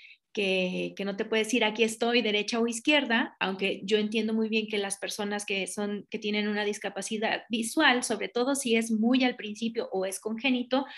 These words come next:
van desarrollando otros sentidos, ¿no? Pero pensemos en una mamá que acaba de perder la vista, que ha vi-, que ha vivido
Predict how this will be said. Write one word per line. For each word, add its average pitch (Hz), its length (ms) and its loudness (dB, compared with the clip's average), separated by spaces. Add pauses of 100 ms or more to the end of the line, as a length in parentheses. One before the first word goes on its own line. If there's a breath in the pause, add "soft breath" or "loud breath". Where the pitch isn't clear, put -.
(240 loud breath)
van 220 260 4
desarrollando 214 720 2
otros 208 300 -2
sentidos, 196 680 -2 (120)
¿no? - 360 -4 (840 loud breath)
Pero 247 240 6
pensemos 277 500 6
en 269 140 4
una 277 180 4
mamá 269 420 4
que 269 80 -2
acaba 262 320 2
de 262 120 2
perder 226 360 -2
la 214 140 0
vista, 208 480 -8 (500)
que 202 100 2
ha 196 100 6
vi-, 226 360 -4
que 220 100 2
ha 208 60 2
vivido 254 800 4